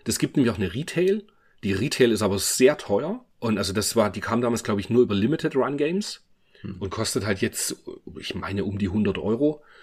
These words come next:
Speaker 2: Hm.
Speaker 1: Aber die wär's mir nicht wert, tatsächlich. Also das muss nicht jetzt sa-, äh,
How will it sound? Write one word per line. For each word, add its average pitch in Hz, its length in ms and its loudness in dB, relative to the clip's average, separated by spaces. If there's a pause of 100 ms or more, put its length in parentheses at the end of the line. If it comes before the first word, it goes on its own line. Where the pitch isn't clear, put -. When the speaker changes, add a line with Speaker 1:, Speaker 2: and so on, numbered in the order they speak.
Speaker 2:
Hm. 92 400 -8
Speaker 1:
Aber 104 340 -2 (120)
die 120 180 -4
wär's 101 240 6
mir 92 120 -2
nicht 85 240 -6
wert, - 340 -14 (160)
tatsächlich. - 500 -10
Also 98 160 -4
das 95 160 -4
muss 98 220 0
nicht 101 160 -2
jetzt - 240 0
sa-, 101 200 -2
äh, - 460 -4